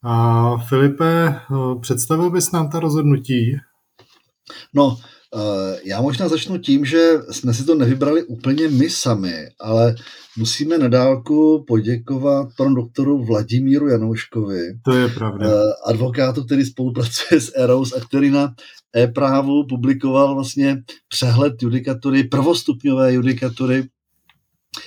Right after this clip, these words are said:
Speaker 2: k problematice elektronického podpisu, eh, v době, kdy už platí nařízení e aidas. A z tohoto článku,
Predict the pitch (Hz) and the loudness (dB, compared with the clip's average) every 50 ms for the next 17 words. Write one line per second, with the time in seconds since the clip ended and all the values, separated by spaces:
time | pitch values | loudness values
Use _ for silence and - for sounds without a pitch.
0 | - _ - - 139 131 117 120 - - - _ - 123 117 127 135 127 131 113 | -18 _ -2 0 2 2 0 -2 -8 -18 -10 _ 0 0 2 2 2 2 2 0
1 | 139 - - - - 139 131 123 - 135 139 135 135 - - 151 156 156 123 131 | 0 0 -2 -2 0 0 0 2 2 4 4 2 2 2 0 0 0 0 0 -2
2 | 120 117 - 143 135 127 - - - 143 139 139 135 135 - - - - _ _ | -4 -2 0 0 2 2 2 2 2 2 0 0 -2 -4 -8 -18 -20 -20 _ _
3 | - 110 110 110 110 107 110 107 104 - - 98 95 131 123 113 104 131 131 135 | -8 -4 -2 0 2 2 0 0 -2 -6 -10 -6 -2 0 0 2 2 2 4 4
4 | 135 131 123 123 127 117 101 123 123 117 - - 127 120 117 117 123 113 110 - | 2 2 0 -2 -2 -2 -2 -2 -4 -4 -2 0 0 0 0 0 -2 -4 -2 -2
5 | - 131 135 131 127 117 117 127 120 110 127 123 123 123 127 117 - 110 117 117 | 0 2 2 2 2 2 0 0 0 2 2 2 2 2 0 -2 -2 0 2 2
6 | 120 127 98 117 117 117 113 85 67 65 - - - - - _ _ _ _ _ | 2 2 2 2 2 2 0 -2 -6 -8 -10 -10 -10 -10 -12 _ _ _ _ _
7 | _ _ _ _ - - - 123 117 117 113 117 - - - - - - - - | _ _ _ _ -20 -12 -6 -2 -2 -2 -2 -4 -8 -14 -18 -18 -14 -10 -6 -2
8 | - 131 151 147 170 165 - 160 143 139 139 139 120 151 156 156 156 156 156 156 | 2 2 2 4 2 2 2 2 0 0 0 0 0 2 4 6 6 4 4 2